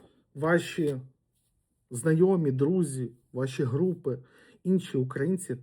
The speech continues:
також були правильно та достовірно проінформовані про те, що і як в Німеччині та коли. Тому далі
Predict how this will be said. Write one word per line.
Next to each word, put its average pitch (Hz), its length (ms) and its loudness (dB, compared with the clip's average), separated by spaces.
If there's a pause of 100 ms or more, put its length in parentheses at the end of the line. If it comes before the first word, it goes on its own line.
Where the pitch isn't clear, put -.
також 156 540 -4
були 127 440 0 (160)
правильно 151 640 -2
та 165 120 -6
достовірно 127 840 -4
проінформовані 151 1800 -2 (360)
про 131 180 -2
те, 165 320 -2 (100)
що 165 520 -2 (180)
і 127 140 -4
як 117 480 -4
в 147 100 -8
Німеччині 123 680 -4 (160)
та 226 100 -2
коли. 117 360 -4 (520)
Тому 127 280 -2
далі 123 500 0